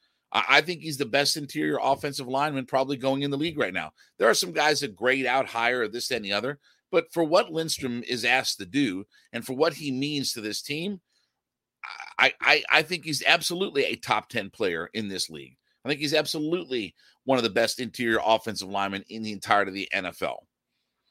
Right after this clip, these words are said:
Will Pro Football Focus see him that way? I mean, look, it, and, and I can tell you, it ain't like Pro Football Focus doesn't give the Falcons their bouquets as far as certain players.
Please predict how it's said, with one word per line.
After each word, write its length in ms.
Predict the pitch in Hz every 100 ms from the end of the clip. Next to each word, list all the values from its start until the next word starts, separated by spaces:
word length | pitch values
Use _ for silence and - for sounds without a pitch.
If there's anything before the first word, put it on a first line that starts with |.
| _ _ _ _ -
Will 100 | 135
Pro 200 | 143 156
Football 360 | 143 160 139 127
Focus 440 | 147 151 170 151
see 100 | 165
him 120 | 170
that 200 | 170 175
way? 260 | 160 175 175
I 40 |
mean, 240 | 135 131 110 - _
look, 260 | 175 170 - _ _ -
it, 180 | 139 -
and, 100 | 135
and 160 | 90 131
I 60 | 143
can 160 | 147
tell 160 | 135 185
you, 140 | 131 - _
it 120 | 113 139
ain't 160 | 208
like 180 | 233 196
Pro 200 | 190 190
Football 400 | - 185 160 143
Focus 640 | - 156 160 104 92 - - _ -
doesn't 380 | 95 151 160 160
give 220 | 131 147
the 100 | 123
Falcons 540 | 110 139 143 127 113 95
their 160 | 110
bouquets 720 | 104 104 107 - 147 131 110 - - _
as 140 | 113 -
far 260 | 143 131
as 140 | 117 -
certain 300 | 147 107 104
players. 440 | - 151 78 -